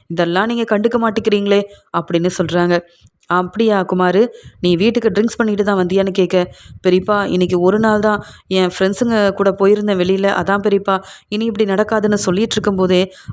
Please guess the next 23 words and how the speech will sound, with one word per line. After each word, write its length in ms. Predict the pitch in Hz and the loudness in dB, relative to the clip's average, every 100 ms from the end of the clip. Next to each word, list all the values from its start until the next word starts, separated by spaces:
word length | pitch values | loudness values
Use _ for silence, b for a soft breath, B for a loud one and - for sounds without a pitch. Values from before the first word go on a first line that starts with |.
| - | -4
அரசி 280 | 156 185 208 196 | 0 0 0 0
முன்னாடி 280 | 180 190 196 185 | 0 0 0 -2
குமார 280 | 185 190 185 - | 0 0 -2 -2
பலார்னு 400 | 175 185 202 196 | -2 0 0 0
வெளுத்து 240 | 170 180 185 | 0 -2 -2
வாங்குறாரு. 400 | 170 170 175 175 175 B B B - | 0 0 2 0 -2 B B B -6
"உனக்கு 240 | 170 165 160 | -4 -4 0
பொறுப்பே 340 | 185 226 233 247 214 | 2 2 2 2 2
வராதா? 340 | 190 190 180 180 175 | 0 0 0 -2 -2
கல்யாணம் 360 | 170 180 214 220 | -4 -2 -2 0
பண்ண 160 | 214 196 | 0 0
மட்டும் 220 | 190 196 | 0 0
தெரியுது, 320 | 190 185 180 196 B B B 175 | 0 2 2 0 B B B 0
மில்லுல 320 | 196 240 214 | 2 4 2
வந்து 160 | 190 202 | 2 2
வேலை 180 | 175 208 202 | 2 0 -2
பார்க்கலாம், 340 | 180 180 175 175 B - | -2 0 0 -4 B -4
இல்ல 120 | 190 185 | -2 0
கடையிலயாவது 540 | 190 220 240 226 220 208 | -2 0 0 -2 0 0
வந்து 180 | 190 202 214 | 2 2 2
கொஞ்சம் 200 | 190 175 | 0 0
பொறுப்பா 300 | 185 202 220 196 | 0 0 0 -2
நிக்கலாம், 340 | 180 190 185 | 0 0 0